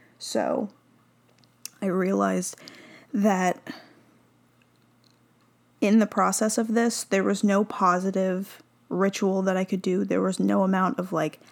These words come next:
happy journaling or, you know,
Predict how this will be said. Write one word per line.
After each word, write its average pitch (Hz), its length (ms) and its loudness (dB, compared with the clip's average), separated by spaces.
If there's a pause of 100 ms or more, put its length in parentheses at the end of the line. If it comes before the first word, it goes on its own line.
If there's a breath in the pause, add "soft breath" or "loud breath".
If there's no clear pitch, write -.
(120)
happy 196 420 -2
journaling 185 800 0
or, 170 260 -2 (460 loud breath)
you 214 160 4
know, 175 240 -2